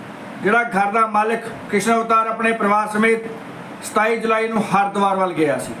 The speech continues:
ਹਰਿਦੁਆਰ ਸਾਈਡ ਗਿਆ ਸੀ ਤੇ ਪਿੱਛੇ ਚੋਰਾਂ ਨੇ ਉਹਦੇ ਘਰ ਦੇ ਵਿੱਚ ਘੁਸ ਕੇ ਕਮਰੇ ਦੇ ਤਾਲੇ ਤੋੜ ਕੇ ਘਰ ਦੇ ਵਿੱਚ ਪਏ ਰੱਖੇ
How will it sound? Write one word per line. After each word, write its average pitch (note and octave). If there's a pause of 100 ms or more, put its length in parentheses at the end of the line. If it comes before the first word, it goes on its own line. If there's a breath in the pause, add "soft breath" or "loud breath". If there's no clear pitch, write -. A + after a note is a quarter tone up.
(1200)
ਹਰਿਦੁਆਰ F#3+
ਸਾਈਡ A3
ਗਿਆ G#3+
ਸੀ A3 (800)
ਤੇ A#3
ਪਿੱਛੇ A#3+ (100)
ਚੋਰਾਂ A3
ਨੇ A#3
ਉਹਦੇ A3+
ਘਰ G3
ਦੇ A3+
ਵਿੱਚ A3
ਘੁਸ G3+
ਕੇ A3 (380)
ਕਮਰੇ G#3
ਦੇ A3
ਤਾਲੇ G#3
ਤੋੜ G#3+
ਕੇ G#3 (360)
ਘਰ F#3+
ਦੇ A3
ਵਿੱਚ A3 (760)
ਪਏ A3 (400)
ਰੱਖੇ A3+